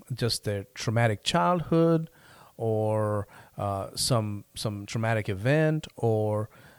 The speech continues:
uh, law enforcement or military. They've been through some very traumatic things and they go through that. But how you handle it helps them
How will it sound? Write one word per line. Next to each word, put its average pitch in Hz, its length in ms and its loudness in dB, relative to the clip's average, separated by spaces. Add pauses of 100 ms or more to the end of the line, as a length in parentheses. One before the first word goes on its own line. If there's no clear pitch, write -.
(240)
uh, 98 200 -8
law 135 200 6
enforcement 147 800 0
or 104 180 -2
military. 143 600 0 (220)
They've 127 180 -4
been 202 140 2
through 170 120 -2
some 113 280 -2 (120)
very 131 220 0
traumatic 117 420 -2
things 104 280 -4
and 110 100 -4
they 107 60 -6
go 120 200 -2
through 113 180 -4
that. 85 240 -8 (1120)
But 117 680 4 (720)
how 160 180 4
you 165 180 8
handle 127 480 6
it - 220 -16 (760)
helps 131 400 -2
them 107 360 -4